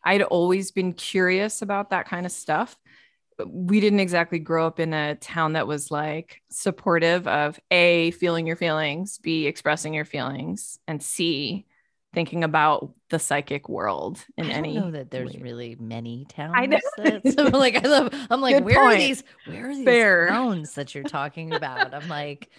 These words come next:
Speaker 1: <laughs> I know,
Speaker 2: you
Speaker 1: right?
Speaker 2: know, 'cause I,
Speaker 1: I
Speaker 2: I
Speaker 1: know.
Speaker 2: think that, like, the towns you would think actually end up just, like, having these spiritual identities.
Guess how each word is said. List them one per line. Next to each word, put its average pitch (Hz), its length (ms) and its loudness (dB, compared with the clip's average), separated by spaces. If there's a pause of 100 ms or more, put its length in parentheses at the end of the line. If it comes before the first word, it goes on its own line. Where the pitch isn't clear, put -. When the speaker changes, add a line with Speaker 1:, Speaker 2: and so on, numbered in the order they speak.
Speaker 1:
<laughs> - 140 -16
I 277 140 -8
know, 247 200 -12
Speaker 2:
you 170 80 -2
Speaker 1:
right? 165 80 -4
Speaker 2:
know, 143 420 -6 (120)
'cause 226 280 -10 (100)
I, 220 120 0
Speaker 1:
I 190 80 0
Speaker 2:
I - 20 0
Speaker 1:
know. - 240 -4
Speaker 2:
think 233 160 -6
that, 220 200 -6
like, 185 220 -6
the 180 80 -12
towns 165 400 -8
you 156 80 -8
would 139 180 -10
think 175 560 -8 (640)
actually 156 380 -6
end 139 220 -8
up 135 100 -10
just, 139 240 -14
like, 139 160 -8
having 139 340 -10
these 131 380 -16
spiritual 131 520 -10
identities. 131 960 -12